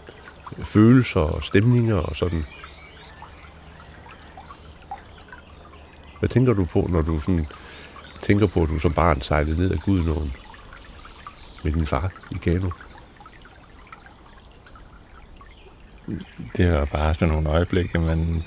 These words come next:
Speaker 2: der ligger i en lille skattekiste af barndomserindringer.
Speaker 1: Mm.
Speaker 2: Øhm, nyder at sidde der i, forrest i kanoen og høre lyden af pagaj, eller pagajen der, der, der lige, øh, stryger ind igennem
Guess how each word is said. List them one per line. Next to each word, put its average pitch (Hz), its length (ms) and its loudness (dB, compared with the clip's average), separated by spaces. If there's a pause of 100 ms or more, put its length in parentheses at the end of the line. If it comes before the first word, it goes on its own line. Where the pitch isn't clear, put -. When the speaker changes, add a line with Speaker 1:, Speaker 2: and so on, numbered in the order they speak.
Speaker 2:
der 87 100 4
ligger 92 260 4
i 87 100 4
en 85 100 2
lille 87 720 4
skattekiste 95 800 0
af 87 340 2 (200)
barndomserindringer. 90 1080 2
Speaker 1:
Mm. 107 200 -4 (1000)
Speaker 2:
Øhm, 82 380 -2 (160)
nyder 92 240 4
at 95 60 2
sidde 101 200 0 (100)
der 90 120 4
i, 87 340 0 (300)
forrest 98 320 4
i 101 40 -6
kanoen 95 560 2
og 82 160 0 (880)
høre 95 140 6
lyden 95 420 2
af 50 220 2 (540)
pagaj, 92 460 4
eller 78 220 0 (680)
pagajen 87 460 2
der, 85 160 4
der, 80 180 -2 (360)
der - 80 -4
lige, 95 480 2
øh, 82 60 -2
stryger 92 400 4
ind 101 200 2
igennem 90 440 0